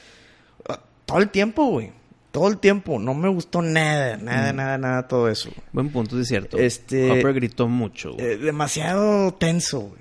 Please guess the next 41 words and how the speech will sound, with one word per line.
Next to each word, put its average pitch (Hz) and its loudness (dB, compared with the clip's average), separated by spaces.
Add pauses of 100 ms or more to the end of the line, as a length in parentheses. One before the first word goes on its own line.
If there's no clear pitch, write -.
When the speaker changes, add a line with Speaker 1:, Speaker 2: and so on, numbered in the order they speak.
(160)
Speaker 1:
Demasiado 123 -4
tenso 170 -2
para 160 -2
mí. 120 -6
No 127 -10
sé, 123 -8
no, - -16 (160)
eso 120 -8
no 151 -2
me 160 -2 (240)
Speaker 2:
De 107 -2
que 127 -4
relájate 147 0
tantito, 131 0
Speaker 1:
Sí, 185 -2
Speaker 2:
güey. 190 6
Speaker 1:
güey, 156 4
relájate, 135 -4
no 123 -4
hay 131 -2
Speaker 2:
Sí. 120 0
Speaker 1:
tanto 80 2
pedo, 101 -2
ah. 107 -10 (800)
Eh, 123 4
eso 156 0
no 175 0
me 170 -2
gustó. 123 -2 (500)
No 139 -2
me 175 2
gustó 160 0
también 131 0
que 127 -8
se 120 -4
tardaron 117 -2
un 117 -8
poquito 123 -4
en 120 -4
agarrar 107 -4
vuelo. 113 0